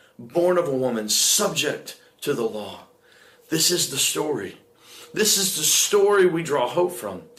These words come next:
You see, you and I are living in the middle of the story. We are experiencing God's rescue plan for humanity.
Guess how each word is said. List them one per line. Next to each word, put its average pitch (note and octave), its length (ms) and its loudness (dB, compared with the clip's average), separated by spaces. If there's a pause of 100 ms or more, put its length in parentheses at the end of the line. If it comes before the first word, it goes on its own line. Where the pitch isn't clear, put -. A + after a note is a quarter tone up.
(240)
You F3 100 -2
see, G#3 240 4
you G#3+ 300 2
and F3 120 2
I F3 360 2
are D3 120 4
living F3 360 4
in D3 80 0
the C3 80 0
middle E3+ 340 2
of A#2 100 -4
the G#2 80 -8
story. F#2 400 -4 (280)
We A#3+ 260 2
are E3+ 180 4
experiencing C#3+ 1400 2
God's B2 320 -2
rescue D3 560 -2
plan A2 460 -6 (260)
for C3+ 120 -2
humanity. C3 720 -4